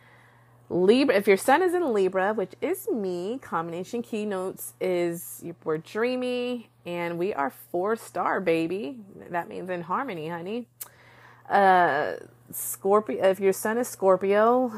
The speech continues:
uh, combination keynotes is psychoanalytic,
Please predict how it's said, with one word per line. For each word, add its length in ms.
uh, 180
combination 560
keynotes 600
is 340
psychoanalytic, 1200